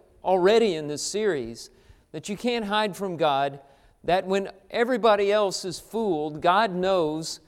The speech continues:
what's really going on in your soul. And Jesus told us that these internal sins are not to be ignored, that they can be as dangerous as the external sins. You can't hide them from God.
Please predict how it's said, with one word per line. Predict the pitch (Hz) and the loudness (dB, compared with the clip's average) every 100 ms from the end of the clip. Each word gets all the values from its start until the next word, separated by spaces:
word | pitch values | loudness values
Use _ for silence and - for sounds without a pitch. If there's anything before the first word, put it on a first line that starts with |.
| _ _ | _ _
what's | - 175 | -4 -4
really | 196 208 196 | 0 4 4
going | 180 180 175 | 4 0 -2
on | 170 160 | -4 -4
in | 151 | -6
your | 147 135 | -6 -8
soul. | - 208 185 104 - - _ _ _ _ _ _ _ _ - | -2 0 0 -2 -10 -20 _ _ _ _ _ _ _ _ -8
And | 180 147 | -6 -2
Jesus | 240 285 269 - | -2 0 -4 -6
told | - 208 190 | -2 0 0
us | 185 - | -2 -2
that | 180 165 | -2 -2
these | 208 196 180 - _ _ _ | -2 -4 -6 -12 _ _ _
internal | 185 190 - 226 247 262 208 | -6 -6 -6 -4 -2 -2 -2
sins | - 240 226 196 | -4 -2 0 0
are | 175 | -2
not | 165 208 220 | -2 -4 -4
to | 214 | -4
be | 208 196 | 0 0
ignored, | 175 175 202 240 147 107 117 _ _ _ _ _ _ _ - | 0 0 2 2 2 -4 -14 _ _ _ _ _ _ _ -12
that | 151 | 2
they | 220 220 | 6 6
can | 226 202 | 4 2
be | 202 202 190 | 2 0 -2
as | 175 160 | -4 -4
dangerous | 151 185 190 170 175 190 | 0 0 2 0 0 2
as | 175 151 | 0 0
the | 151 170 | -2 -2
external | 165 - - 180 175 160 | -2 -6 -2 -2 0 -2
sins. | - 175 151 127 104 101 - _ _ _ _ _ _ - | -4 -4 -6 -6 -10 -14 -18 _ _ _ _ _ _ -8
You | 175 | -8
can't | - - 220 214 | 10 10 10 0
hide | - 190 202 175 | -2 2 2 2
them | 185 170 | -2 -2
from | 170 151 | -4 0
God. | 165 165 147 123 | 4 6 6 2